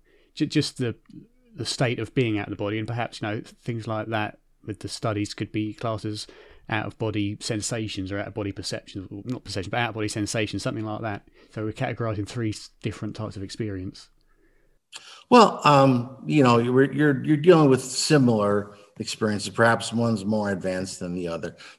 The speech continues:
Speaker 2: Th-, there's a whole spectrum here. You mentioned N D Es a little while ago. Um, I mean, that's on that whole same kind of spectrum, uh, uh, of experiences that are taking place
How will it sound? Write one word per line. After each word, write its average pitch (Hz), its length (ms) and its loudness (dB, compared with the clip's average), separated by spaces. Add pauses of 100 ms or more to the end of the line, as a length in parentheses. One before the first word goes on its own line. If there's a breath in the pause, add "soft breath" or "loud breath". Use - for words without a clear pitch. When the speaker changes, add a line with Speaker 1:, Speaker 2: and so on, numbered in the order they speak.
Speaker 2:
Th-, 127 120 2
there's 147 180 10
a 139 60 8
whole 139 160 10
spectrum 107 540 -2
here. 110 160 2
You 123 140 4
mentioned 123 380 2
N 113 160 2
D 107 400 -2
Es 101 120 -2
a 104 40 -2
little 107 240 2
while 101 260 2
ago. 98 440 -2 (480 loud breath)
Um, 98 380 -2
I - 20 -6
mean, 104 160 -2
that's 107 220 -2
on 113 180 4
that 110 140 0
whole 117 140 4
same 120 340 2
kind 110 180 0
of 107 80 -2
spectrum, 90 720 -2 (340 loud breath)
uh, 98 480 -2
uh, 98 220 -6
of 104 240 0
experiences 113 720 0
that 110 120 2
are 107 80 0
taking 190 380 4
place 139 600 8